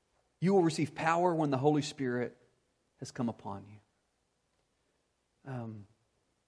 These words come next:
you will receive power when the Holy Spirit has come upon you. You will receive power when the Holy Spirit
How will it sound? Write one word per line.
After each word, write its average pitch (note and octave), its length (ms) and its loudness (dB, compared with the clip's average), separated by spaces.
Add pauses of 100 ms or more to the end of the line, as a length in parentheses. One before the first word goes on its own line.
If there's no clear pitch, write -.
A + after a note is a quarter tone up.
(2250)
you D#3+ 120 0
will D#3 100 2
receive C3+ 300 -4
power E3 540 -2
when C#3+ 140 -4
the B2 80 -4
Holy C#3 240 -2
Spirit A#2 540 -10 (480)
has - 120 -18
come A#2 180 -10
upon G#2 240 -16
you. - 1200 -14
You E3+ 80 2
will D#3 80 0
receive C#3 360 -8
power C#3 580 -6 (460)
when D3+ 140 -4
the C3+ 80 0
Holy D3+ 260 -2
Spirit B2 480 -14